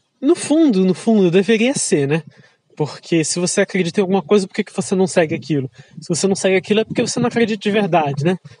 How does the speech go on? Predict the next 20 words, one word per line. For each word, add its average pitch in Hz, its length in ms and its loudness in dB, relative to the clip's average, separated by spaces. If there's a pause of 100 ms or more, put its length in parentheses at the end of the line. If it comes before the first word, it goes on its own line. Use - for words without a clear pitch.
(400)
Seria 156 520 0
até 156 180 -2
uma 170 120 0
concepção 180 540 0
bem 180 160 2
platônica 165 680 0
aí, 147 200 2
né? 165 140 0 (1080)
E, 214 400 0
inclusive, 196 1040 2
essa, 214 480 0
acho - 200 -2
que 202 120 2
essa 202 200 0
seria 214 300 0
a 202 40 0
diferença 190 600 -2
entre 185 260 -2
uma 175 260 0
ética 160 540 -2